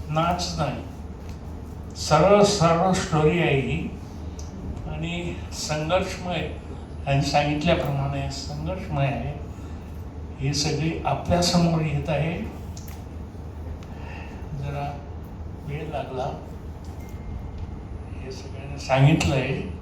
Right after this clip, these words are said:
की ज्या माणसाने विचार केला की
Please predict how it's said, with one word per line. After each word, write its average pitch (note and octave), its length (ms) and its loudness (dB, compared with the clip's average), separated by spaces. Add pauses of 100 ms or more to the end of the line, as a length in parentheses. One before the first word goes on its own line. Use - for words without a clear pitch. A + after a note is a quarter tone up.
(840)
की C#3 440 -2 (1500)
ज्या C#3+ 200 2
माणसाने C#3+ 580 6
विचार D3 340 4
केला D#3 360 0
की C#3+ 520 -6